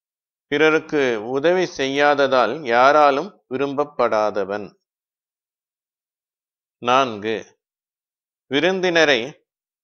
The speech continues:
மகிழ்வித்து முகமன்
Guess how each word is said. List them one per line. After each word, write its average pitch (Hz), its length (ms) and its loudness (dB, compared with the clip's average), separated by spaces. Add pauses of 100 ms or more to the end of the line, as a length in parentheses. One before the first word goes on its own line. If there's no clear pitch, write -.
(120)
மகிழ்வித்து 160 1000 -2 (920)
முகமன் 143 760 -4